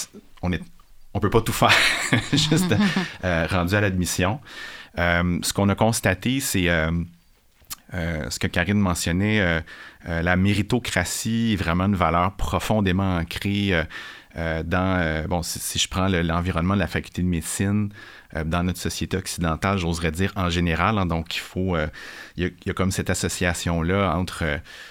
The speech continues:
entre j'ai travaillé, je mérite vraiment, euh, euh,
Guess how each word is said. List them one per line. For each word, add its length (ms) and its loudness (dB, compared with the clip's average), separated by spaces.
entre 280 -4
j'ai 220 -2
travaillé, 520 2
je 120 2
mérite 640 0
vraiment, 680 0
euh, 240 -2
euh, 160 -6